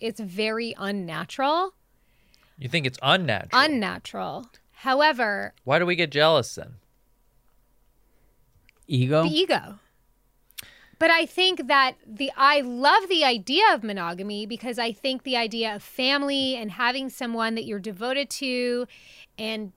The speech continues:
Speaker 1: that's somebody that will be there th-, with you through all of life's ups and downs and the journey of it all.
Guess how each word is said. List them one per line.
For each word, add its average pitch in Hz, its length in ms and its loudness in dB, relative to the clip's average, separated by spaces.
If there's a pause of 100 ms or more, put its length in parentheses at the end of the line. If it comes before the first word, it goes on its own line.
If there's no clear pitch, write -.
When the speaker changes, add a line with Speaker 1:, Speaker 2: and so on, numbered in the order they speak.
Speaker 1:
that's 254 180 -6
somebody 247 320 -2
that 226 140 -4
will 220 100 -4
be 247 320 -2
there 262 300 4
th-, 226 340 -16
with 247 400 -2
you 240 320 -2
through 226 420 -10
all 247 280 4
of 208 140 -4
life's 220 600 -4 (160)
ups 226 300 -4
and 208 160 -6
downs 254 440 4
and 208 140 -6
the 196 60 -6
journey 254 380 0
of 208 100 -4
it 208 80 0
all. 277 340 10